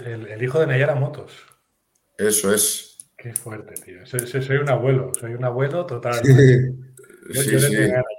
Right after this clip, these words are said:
Speaker 1: Nayara.
Speaker 2: Ah, pues ahora tiene dos.
Speaker 1: Ah, sí, ¿eh?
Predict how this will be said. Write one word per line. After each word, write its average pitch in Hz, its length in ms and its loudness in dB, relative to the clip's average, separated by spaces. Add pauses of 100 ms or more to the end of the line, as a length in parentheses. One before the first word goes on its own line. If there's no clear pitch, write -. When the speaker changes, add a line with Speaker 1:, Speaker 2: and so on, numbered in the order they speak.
(100)
Speaker 1:
Nayara. 92 280 -14 (600)
Speaker 2:
Ah, 110 320 4
pues 95 200 -2
ahora 110 400 6 (180)
tiene 107 240 2
dos. - 540 0 (720)
Speaker 1:
Ah, 110 140 -10
sí, - 140 -8
¿eh? 127 420 -6